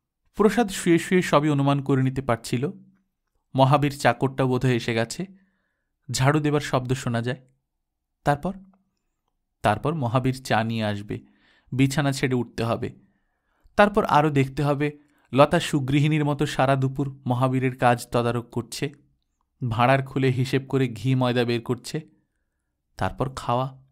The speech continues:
লতা তখন স্নান সেরে মহাবীরের সঙ্গে ধর্মশালার মন্দিরে প্রসাদ আনতে যাবে। এক কৃত্রিম সংসারের শিবিরে সমস্ত দিন ধরে এই নিষ্ঠাশীল ও নিয়মিত কর্তব্যের সাধনা।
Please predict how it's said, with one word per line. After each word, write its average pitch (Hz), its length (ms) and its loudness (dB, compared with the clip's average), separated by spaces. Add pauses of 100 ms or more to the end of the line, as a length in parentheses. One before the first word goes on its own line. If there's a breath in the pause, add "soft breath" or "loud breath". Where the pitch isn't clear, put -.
(840)
লতা 151 300 4
তখন 202 240 0
স্নান 151 360 -2
সেরে 160 360 -4 (320 soft breath)
মহাবীরের 139 440 2
সঙ্গে 135 500 -4 (120)
ধর্মশালার 131 640 0
মন্দিরে 120 380 0
প্রসাদ 113 420 -4
আনতে 90 240 -6
যাবে। 95 300 -10 (1300)
এক 185 220 0
কৃত্রিম 208 400 -2
সংসারের 170 520 -2
শিবিরে 127 640 -4 (300 soft breath)
সমস্ত 190 480 0
দিন 139 300 0
ধরে 135 220 0
এই 127 240 -4
নিষ্ঠাশীল 135 800 -4
ও 135 120 0
নিয়মিত 139 420 2
কর্তব্যের 117 600 -2
সাধনা। - 540 -8